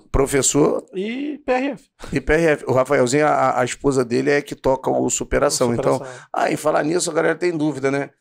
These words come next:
Speaker 1: Servidor pode sim ter empresa, tá?
Speaker 2: Pode.
Speaker 1: Só não pode ser sócio gerente e, e o administrador.
Speaker 2: É, só,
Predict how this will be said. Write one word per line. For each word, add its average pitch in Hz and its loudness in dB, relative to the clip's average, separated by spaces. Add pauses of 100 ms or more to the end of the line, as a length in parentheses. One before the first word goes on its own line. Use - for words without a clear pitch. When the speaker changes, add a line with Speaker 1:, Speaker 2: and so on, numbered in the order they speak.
(140)
Speaker 1:
Servidor 123 -2
pode 143 0
sim 180 0
ter 156 0
empresa, 135 2
tá? 123 0
Speaker 2:
Pode. 131 0
Speaker 1:
Só 131 0
não 120 0
pode 135 -2
ser 139 -2
sócio 135 -2
gerente 123 -2
e, 147 0
e 135 -4
o 135 0
administrador. 127 -4
Speaker 2:
É, 143 -6
só, 135 -6